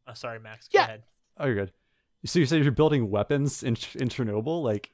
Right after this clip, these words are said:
Speaker 3: what are you fighting? Or is this, is this, like, kind of fantasy too? Or is this,
Speaker 2: Oh, yeah,
Speaker 3: like
Speaker 2: yeah, yeah. It's, it's a
Speaker 3: Oh,
Speaker 2: horror
Speaker 3: okay.
Speaker 2: game. Like, people are going nuts. Like, the main
Speaker 3: Mm,
Speaker 2: character,
Speaker 3: okay.
Speaker 2: uh, has this tool where he can, like,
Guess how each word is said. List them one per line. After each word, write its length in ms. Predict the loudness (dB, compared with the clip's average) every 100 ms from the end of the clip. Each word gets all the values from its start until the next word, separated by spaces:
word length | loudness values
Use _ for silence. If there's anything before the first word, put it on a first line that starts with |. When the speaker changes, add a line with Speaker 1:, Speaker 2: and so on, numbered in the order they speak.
| -12
Speaker 3:
what 360 | -8 -4 -2
are 120 | 0 0
you 100 | -2
fighting? 520 | 4 4 6 4 4
Or 120 | 4
is 80 | 4
this, 160 | 4 0
is 160 | 0
this, 160 | 0 0
like, 100 | 2
kind 180 | 2 0
of 60 |
fantasy 500 | 2 2 2 2 -2
too? 360 | 0 0 0 -4 _ -20 -20 _ _ _ _ 0
Or 140 | 2
is 80 | 6
this, 80 | 8
Speaker 2:
Oh, 40 |
yeah, 140 | 10 10
Speaker 3:
like 80 |
Speaker 2:
yeah, 80 | 10
yeah. 200 | 8 6 4
It's, 160 | 0 4
it's 140 | 8
a 40 |
Speaker 3:
Oh, 40 | 10
Speaker 2:
horror 200 | 10 8
Speaker 3:
okay. 40 | 4
Speaker 2:
game. 100 | 0
Like, 140 | 0
people 180 | 2 6
are 60 | 8
going 260 | 8 6
nuts. 340 | 6 4 2 -2 -18 -2
Like, 260 | 4 4 6
the 100 | 2
main 240 | 4 4
Speaker 3:
Mm, 40 | 6
Speaker 2:
character, 500 | 6 6 4 2 2
Speaker 3:
okay. 100 | 2
Speaker 2:
uh, 260 | 2 2 0
has 180 | -2
this 160 | -2 -6
tool 320 | -2 2 4
where 140 | 4 2
he 120 | 0
can, 180 | -4 -4
like, 260 | -4 -6